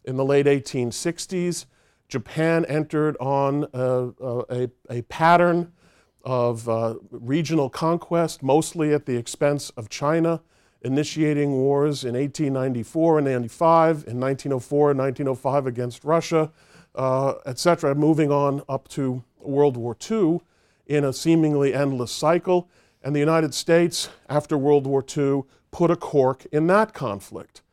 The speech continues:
and drove Japan away from a career of military expansion to a career of economic expansion. Uh, now, we came to take that development as the new normal,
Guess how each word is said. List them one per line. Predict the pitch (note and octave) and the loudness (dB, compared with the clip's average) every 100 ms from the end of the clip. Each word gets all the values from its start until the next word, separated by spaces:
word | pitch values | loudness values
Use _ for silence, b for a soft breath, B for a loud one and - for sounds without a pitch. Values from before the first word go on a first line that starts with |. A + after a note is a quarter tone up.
| _ _ _ - | _ _ _ -6
and | C#3 C#3 | -4 -2
drove | B2 D3+ D3+ C#3+ | 4 6 6 6
Japan | C#3+ D3 F#3+ G#3 G#3+ F3+ | -2 -4 2 4 4 4
away | C#3+ C3+ C#3+ C3+ C3 A#2 - _ _ _ | 2 4 6 6 4 -2 -8 _ _ _
from | - C#3 A#2+ | -2 0 0
a | |
career | B2+ - C#3 D3 C#3+ D3 | -2 -2 0 2 4 4
of | B2 A2+ | 0 -4
military | B2+ E3+ F#3+ F#3 D3+ C3+ C3 B2 A#2+ _ _ _ | 2 4 4 2 0 2 2 0 -2 _ _ _
expansion | B2+ B2 - B2+ A#2+ A#2 D3+ C#3 | -12 -10 -4 -2 -2 -4 -2 -2
to | C3 - C#3 | -4 -4 0
a | C3+ | 0
career | C3 - C#3 C3+ B2+ B2 B2 _ _ | 0 -4 -2 2 2 0 -4 _ _
of | B2 B2+ | -4 -4
economic | B2+ D#3 F#3+ G3+ D#3 - - | 0 2 4 4 2 -4 -12
expansion. | - - - - - - - - _ _ _ _ _ _ _ - | -12 -12 -12 -12 -12 -14 -14 -16 _ _ _ _ _ _ _ -2
Uh, | C#3 C#3 - _ _ _ _ - | 2 2 0 _ _ _ _ 2
now, | E3+ D3+ A#2+ | 4 4 -2
we | D#3 D3+ A3 A3 G3+ | -6 0 2 2 0
came | - G3 F#3+ F#3 F3 - | 0 4 6 4 0 -6
to | D#3+ | -8
take | - F3+ F3 - - - | 0 0 0 -4 -20 -16
that | C3 D#3 F3 - - | 0 4 4 4 -2
development | D3+ D#3 F3+ F3+ B2+ B2 A#2+ - b b b _ | 2 4 6 4 0 -4 -6 -12 b b b _
as | D3 D#3 C#3 | 4 4 4
the | D#3 | 2
new | D#3 D#3+ E3+ | 4 6 6
normal, | C#3+ D3+ F#3+ D3 A2+ C3 | 4 4 4 2 0 -4